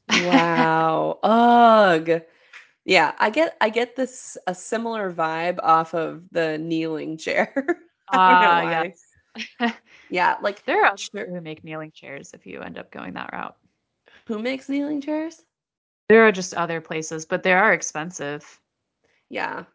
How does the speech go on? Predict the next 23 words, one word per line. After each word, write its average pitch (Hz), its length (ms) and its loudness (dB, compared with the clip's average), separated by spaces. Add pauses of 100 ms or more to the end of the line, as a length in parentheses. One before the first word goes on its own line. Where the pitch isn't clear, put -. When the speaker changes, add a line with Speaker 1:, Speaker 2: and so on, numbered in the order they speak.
(400)
Speaker 2:
that's 214 180 -16
such - 180 -20
a - 120 -20
bummer. 175 340 -18 (840)
Speaker 1:
Yeah. - 100 -20 (460)
Speaker 2:
Anywho, 175 540 -6 (480)
um, 196 400 -2 (100)
shall 233 240 -2
we 240 120 -2
get 254 200 -6
to - 80 -14
the 233 120 -6
meat 220 560 -8
of 208 120 -10
this 214 160 -8
episode? 285 460 -4 (1700)
Speaker 1:
Yeah. 247 340 -4 (580)
Speaker 2:
Yeah? 208 320 -2 (440)
You 190 200 -8
Speaker 1:
Yeah, 180 60 -4
Speaker 2:
like - 260 -2
it? - 20 -4
Speaker 1:
absolutely. 202 520 -4